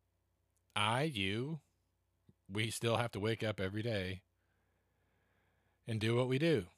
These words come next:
right? Scratch out a living. Get by the best we can. Because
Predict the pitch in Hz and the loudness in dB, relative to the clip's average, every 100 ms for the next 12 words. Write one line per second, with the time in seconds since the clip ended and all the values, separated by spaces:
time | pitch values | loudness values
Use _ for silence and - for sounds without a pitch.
0 | _ _ _ _ _ - 95 127 - _ | _ _ _ _ _ -6 -4 -4 -6 _
1 | _ - - 107 104 120 123 139 123 82 | _ -14 0 2 2 0 2 0 0 -6
2 | - _ _ _ _ _ _ - 104 98 | -10 _ _ _ _ _ _ -10 -6 -2
3 | 107 113 113 113 - 113 101 80 73 - | 0 0 0 -2 -2 -6 -4 -6 -8 -16
4 | _ _ _ _ _ _ _ - 110 98 | _ _ _ _ _ _ _ -6 -2 -4